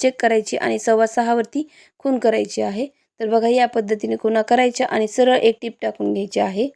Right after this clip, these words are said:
आणि एक टीप टाकल्यानंतर त्याच्यानंतर साईडने अजून तीन टिपा टाकायच्या, म्हणजे फिटिंगसाठी आपल्याला कस्टमरला चार टिपा देणं फार गरजेचं आहे. म्हणजे हा जो ब्लाऊज आहे लाँग टाइम जर त्यांच्याकडे असेल तर त्यांना आपल्याकडे प्रत्येक वेळेस येण्याची गरज लागणार नाही.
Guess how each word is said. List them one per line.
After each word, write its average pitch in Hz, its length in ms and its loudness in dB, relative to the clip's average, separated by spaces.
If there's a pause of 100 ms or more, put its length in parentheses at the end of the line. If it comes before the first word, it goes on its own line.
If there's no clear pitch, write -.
(520)
आणि 220 300 -2
एक 269 220 4
टीप 277 120 0 (100)
टाकल्यानंतर 233 520 -2
त्याच्यानंतर 233 500 -2
साईडने 226 400 2
अजून 220 300 2
तीन 269 160 2
टिपा 226 240 -4
टाकायच्या, 208 460 -2 (380)
म्हणजे 226 220 0
फिटिंगसाठी 277 520 0
आपल्याला 220 340 2
कस्टमरला 240 580 -2
चार 233 320 4
टिपा 240 180 0
देणं 214 240 0
फार 226 200 0
गरजेचं 208 420 0
आहे. 208 260 -2 (400)
म्हणजे 214 200 0
हा 226 220 0
जो 240 160 0
ब्लाऊज 220 340 2
आहे 220 260 -2 (340)
लाँग 220 320 0
टाइम 269 200 2
जर 262 140 4
त्यांच्याकडे 226 420 0 (100)
असेल 254 340 2 (340)
तर 226 40 -6 (100)
त्यांना 233 300 2 (280)
आपल्याकडे 233 480 2
प्रत्येक 220 340 0
वेळेस 220 220 0
येण्याची 208 400 0
गरज 208 280 2
लागणार 202 360 2
नाही. 233 280 0